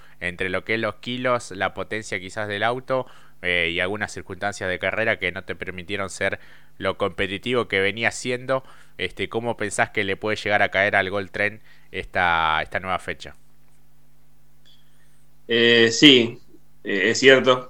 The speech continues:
Speaker 2: La, las últimas fechas por ahí mermamos el rendimiento.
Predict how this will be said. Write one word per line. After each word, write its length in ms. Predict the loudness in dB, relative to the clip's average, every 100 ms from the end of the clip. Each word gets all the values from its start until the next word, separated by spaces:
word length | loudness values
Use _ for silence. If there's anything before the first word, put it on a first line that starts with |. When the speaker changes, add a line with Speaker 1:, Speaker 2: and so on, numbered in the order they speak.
| -6
Speaker 2:
La, 320 | -2 0 0
las 160 | 0 0
últimas 280 | 2 2 4
fechas 560 | 4 6 4 2 -6
por 140 | 0 4
ahí 340 | 6 6 2
mermamos 420 | 0 4 6 6 6
el 80 |
rendimiento. 720 | 4 4 8 8 8 4 2